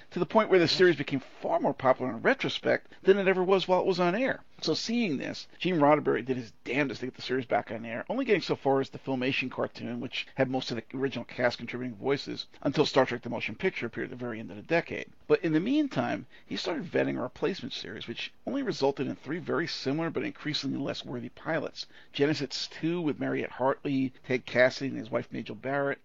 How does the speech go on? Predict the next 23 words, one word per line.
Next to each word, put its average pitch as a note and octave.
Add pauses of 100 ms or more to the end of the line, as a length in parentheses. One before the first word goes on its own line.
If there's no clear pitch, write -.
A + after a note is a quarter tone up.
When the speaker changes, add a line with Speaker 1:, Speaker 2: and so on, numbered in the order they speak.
(120)
Speaker 1:
Planet C#3+
Earth D3+
with A2+
John C3
Saxon, C3+
Diana B2+
Muldaur C#3+
and C#3
Ted C#3
Cassidy, C3+ (180)
and D#3+
Strange F#3
New D#3
World C#3
also -
with B2
Saxon. - (280)
They -
were -
all C3
essentially F#3+
the C#3+
same C3+